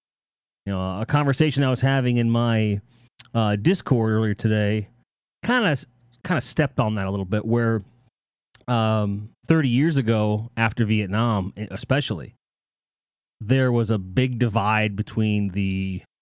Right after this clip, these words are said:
civilian populace and veterans. And there wasn't a lot of understanding between the two groups. And,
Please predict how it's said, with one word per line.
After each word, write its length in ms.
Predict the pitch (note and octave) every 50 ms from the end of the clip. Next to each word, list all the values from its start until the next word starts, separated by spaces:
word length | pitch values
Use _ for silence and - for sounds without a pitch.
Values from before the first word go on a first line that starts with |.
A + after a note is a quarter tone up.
| _ _ _ _ _ _ _ _ _ _ _ -
civilian 560 | C3+ B2+ A#2+ C#3+ C#3+ D3 C#3+ C#3 C#3 C3+ B2+ - -
populace 680 | - - A#2+ A2 - A2+ G#2+ G#2 G#2 G2 - - - - - -
and 380 | A2+ A2 G#2+ G#2+ G#2 G#2 G2 F#2+
veterans. 520 | B2+ E3 A3 G#3+ A#2+ E2 - - - - _ - _ _ _ _ - _ _ _ _ - A#2+
And 580 | A#2+ A#2+ A#2 A#2 A#2 A2+ A2+ A2+ A2 G#2+ A2 A2+
there 100 | C3 C3
wasn't 260 | C3 C#3 C#3 C#3+ C#3
a 40 | C3
lot 100 | C3 B2
of 80 | A2+ B2
understanding 580 | B2+ B2+ A#2+ - - - B2 A#2+ A#2+ A#2+ A#2
between 300 | G#2+ A2 - - B2 A#2
the 80 | A2 G#2
two 180 | - - A#2
groups. 440 | G#2+ G2+ A2 A#2 B2 B2 - - -
And, 360 | A2 G#2+ G#2 G#2+ G#2 G2+ G2+